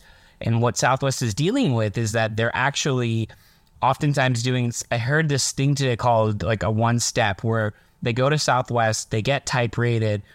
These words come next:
and then they'll go to a competitor because then they can get type rated on a different aircraft from the seven three seven. Not to mention the other fact being that United and American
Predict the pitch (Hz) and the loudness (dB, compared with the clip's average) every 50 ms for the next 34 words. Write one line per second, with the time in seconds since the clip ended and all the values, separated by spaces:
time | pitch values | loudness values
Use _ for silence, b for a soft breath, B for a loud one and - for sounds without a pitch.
0 | b b b - 117 123 123 120 120 120 117 110 117 123 123 131 135 131 - 127 | b b b -2 0 0 2 2 2 2 0 0 0 0 2 2 0 0 -2 -2
1 | 117 107 - 113 107 98 - 160 208 240 233 139 113 101 98 101 b b b b | -2 -2 0 0 -2 0 0 0 0 2 0 0 0 0 -2 -2 b b b b
2 | b - 127 - - 131 117 123 131 123 127 131 123 - 139 131 127 113 - - | b -6 -4 -2 -2 -2 -2 0 0 0 0 0 0 0 0 0 0 -2 -4 -4
3 | - 131 127 113 - 139 139 131 127 123 123 120 117 113 113 117 - 107 - - | -2 -2 -2 0 0 0 0 0 0 0 2 2 2 0 0 -2 -2 -4 -6 -2
4 | - 120 156 165 - - 104 90 - - - - - 120 110 107 104 104 107 98 | 0 0 0 0 0 -2 -2 -2 -4 -6 -8 -4 -2 0 2 2 2 2 0 -2
5 | B B B B - 113 110 - 131 110 107 107 101 98 95 92 104 - 95 107 | B B B B -6 -4 -2 0 0 0 2 2 0 2 0 0 -2 -2 -2 -2
6 | 117 65 - 156 160 b b b b b b b - 135 139 135 - 143 131 135 | -2 0 0 -2 -2 b b b b b b b 0 2 2 2 2 2 2 2
7 | 156 185 - - 123 104 104 104 104 104 107 101 104 107 113 110 110 107 107 107 | 2 2 0 0 0 0 2 2 0 0 -2 -2 -2 -2 0 0 2 2 0 0
8 | 107 101 - - - 127 127 127 131 131 123 110 - 135 117 120 - - 117 120 | 0 -2 -4 -6 -4 -2 0 2 2 2 0 0 2 2 0 0 0 -2 -2 0
9 | 120 120 117 113 110 98 80 104 107 107 107 117 123 127 123 113 110 110 107 104 | 2 2 2 2 2 0 0 0 0 2 2 2 2 0 0 0 0 0 0 0
10 | 104 104 110 117 107 - 117 110 101 98 | 2 2 0 0 -2 -2 -2 0 0 -2